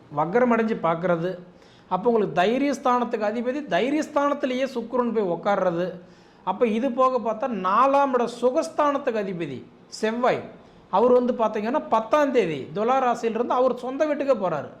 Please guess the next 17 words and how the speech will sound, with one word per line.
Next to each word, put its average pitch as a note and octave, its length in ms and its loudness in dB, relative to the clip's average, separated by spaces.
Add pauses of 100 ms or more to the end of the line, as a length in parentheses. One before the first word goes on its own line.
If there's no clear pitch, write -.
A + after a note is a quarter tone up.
(300)
அப்படி A#3 240 2
பார்த்தா A#3 200 2 (120)
பத்தாம் B3+ 360 0
தேதியிலிருந்து A#3+ 460 -2 (120)
இருபதாம் C#4 460 2
தேதி B3 280 2
வரைக்கும் G#3+ 400 -6
செவ்வாய் B3+ 480 -2
தான் G#3 140 0 (100)
சொந்த A3+ 280 2
வீட்டுல A#3 320 -2
அவரும் A#3+ 300 4
போய் A3+ 180 4
உச்சமடைஞ்சு A3+ 580 -4
உட்கார்றது, F3 500 0 (680)
இந்த A#3 180 0
மாதிரி A#3+ 140 2